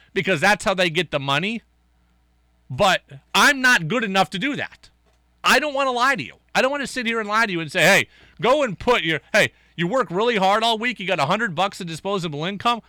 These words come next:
why don't you go throw it all on Jets plus three and a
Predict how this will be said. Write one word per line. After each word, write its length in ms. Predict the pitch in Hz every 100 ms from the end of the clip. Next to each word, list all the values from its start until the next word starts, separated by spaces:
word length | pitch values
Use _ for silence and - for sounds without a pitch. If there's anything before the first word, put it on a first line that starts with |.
| _
why 80 | 330
don't 80 | 285
you 60 |
go 120 | 226 214
throw 420 | - 190 220 196
it 60 |
all 200 | 180 202
on 240 | 175 135 107
Jets 540 | 90 113 170 196 -
plus 360 | - - 175 -
three 340 | - 143 190
and 100 | 190
a 140 | 160